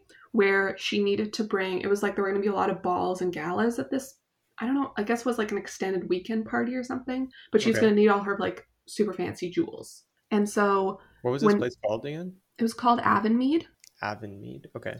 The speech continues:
Speaker 1: I don't know if that's, like, a s-, like, that was, like, a station, or that was the name of, I mean, probably the name of the house or, like, the name of the mansion was Avonmead.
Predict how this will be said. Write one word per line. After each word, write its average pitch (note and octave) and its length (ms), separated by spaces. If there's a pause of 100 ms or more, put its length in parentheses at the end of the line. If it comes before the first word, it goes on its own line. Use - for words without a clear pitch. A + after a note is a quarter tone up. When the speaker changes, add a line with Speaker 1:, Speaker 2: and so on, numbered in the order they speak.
(140)
Speaker 1:
I A#3+ 100
don't E4 140
know F4+ 160
if F4+ 60
that's, - 360
like, G#3+ 200
a G3+ 40
s-, - 320
like, F#3+ 200
that G3 80
was, F#3+ 100
like, - 140
a G#3+ 40
station, A3+ 600
or G3 80
that F#3 140
was F#3+ 120
the G3+ 80
name F3 180
of, E3+ 120
I G3+ 60
mean, A3+ 160
probably B3 300
the C#4 60
name G#3+ 160
of F3 60
the F3+ 60
house - 340
or, F#3 60
like, F3+ 200
the F3+ 60
name E3+ 200
of E3+ 60
the E3+ 60
mansion - 580
was - 140
Avonmead. - 500